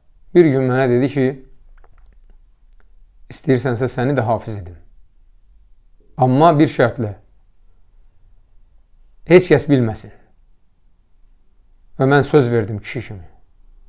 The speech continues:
Nə atam, anam, nə bacı, qardaşlarım, nə qohum, əqrabam, heç kəs mənim Quranı əzbərləmədi-, əzbərlədiyimdən xəbər olmadı." Babam hər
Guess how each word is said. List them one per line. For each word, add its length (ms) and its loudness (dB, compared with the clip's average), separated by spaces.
Nə 120 4
atam, 400 4
anam, 560 0
nə 180 -4
bacı, 280 4
qardaşlarım, 800 2
nə 160 0
qohum, 240 4
əqrabam, 440 2
heç 240 4
kəs 200 2
mənim 340 0
Quranı 360 8
əzbərləmədi-, 720 0
əzbərlədiyimdən 800 0
xəbər 260 6
olmadı." 440 6
Babam 260 4
hər 200 6